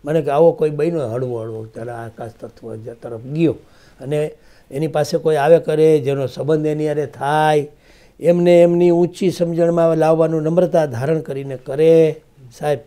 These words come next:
એમને ધર્મ ભાવનામાં રસ લેવાનું અને સંસારી રાગ, દ્વેષ અને અદેખાઈના ઝઘડા ટાળવાનું, સમજાવવાનું કર્યા કરે.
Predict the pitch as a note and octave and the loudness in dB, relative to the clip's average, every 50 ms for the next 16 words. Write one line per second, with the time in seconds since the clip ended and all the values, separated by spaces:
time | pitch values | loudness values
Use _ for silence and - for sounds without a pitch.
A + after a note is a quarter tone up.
0 | _ _ _ _ D3+ D3 C3+ B2 - _ _ _ _ _ _ - C3 D3 D3+ D3 | _ _ _ _ -20 -20 -20 -20 -20 _ _ _ _ _ _ -10 -8 -6 -4 -2
1 | D3+ D3 C#3 A#2+ A2 A2 C3+ E3 F3+ F#3 E3+ C#3 C3 C3+ D3 C#3+ C#3+ C#3 C#3 C#3 | -2 -2 -2 -4 -4 -2 0 2 4 4 4 4 2 2 0 0 -2 -4 -4 -4
2 | C3+ B2+ A#2+ C3+ E3+ E3 - D#3+ D#3 D#3 D#3 D#3 D3+ D#3 D#3+ D#3+ D#3 D3 C#3+ C#3 | -4 -2 0 2 2 2 2 0 -2 0 2 0 0 0 0 -2 -2 -4 -4 -6
3 | A#2+ - - D3+ C#3+ C3+ - - C#3+ C#3 C3+ C3+ B2 - _ _ _ _ _ - | -8 -10 -10 -12 -12 -12 -10 -8 -8 -6 -6 -8 -10 -12 _ _ _ _ _ -10
4 | C#3+ C#3+ D3+ D3+ D3 C3+ B2+ A2+ A#2 C3+ D3 D3 C#3+ B2 - C3 B2+ C3 B2 A#2+ | -6 -2 0 0 0 -2 -2 -2 0 2 4 4 2 0 -4 -8 -8 -8 -6 -6
5 | A#2+ B2 C3 C3+ C#3 C3 - - C3+ B2 B2 B2+ A#2+ A2+ G#2 A#2 B2+ C3 C#3+ C3+ | -6 -6 -4 -4 -4 -4 -6 -8 -10 -10 -8 -8 -8 -8 -6 -6 -6 -4 -4 -4
6 | C3 B2 A#2+ - C3+ C3+ D3 D#3 D#3 D#3 D3+ D3+ D#3 D3 C#3 - - - - _ | -4 -6 -6 -6 -4 -2 0 0 2 0 0 0 -2 -4 -6 -8 -14 -20 -20 _
7 | _ _ - - D#3 D#3+ D#3 D#3+ D#3 D3+ D3+ D3 D3 D3 C#3+ - - B2+ B2+ E3 | _ _ -10 -8 -6 -2 0 2 2 2 0 -2 -4 -6 -8 -8 -6 -4 -2 0
8 | G#3 G#3 - - B2 G#2 F2+ F2+ - | 0 0 -2 -4 -8 -10 -10 -14 -20